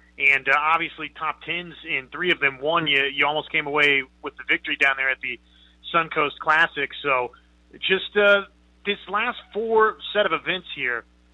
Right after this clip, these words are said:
what individually, or maybe it, maybe it's different for each event, but what kinda has been the prevailing part of your game that started clicking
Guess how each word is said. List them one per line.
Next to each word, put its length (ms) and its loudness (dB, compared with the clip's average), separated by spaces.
what 280 -2
individually, 580 -2
or 60 2
maybe 240 0
it, 80 -4
maybe 240 0
it's 180 -6
different 320 2
for 120 -2
each 160 -2
event, 280 -2
but 240 -4
what 200 2
kinda 180 2
has 200 -2
been 240 -4
the 320 -8
prevailing 880 2
part 220 4
of 80 0
your 100 -6
game 220 0
that 160 -8
started 280 -4
clicking 300 -8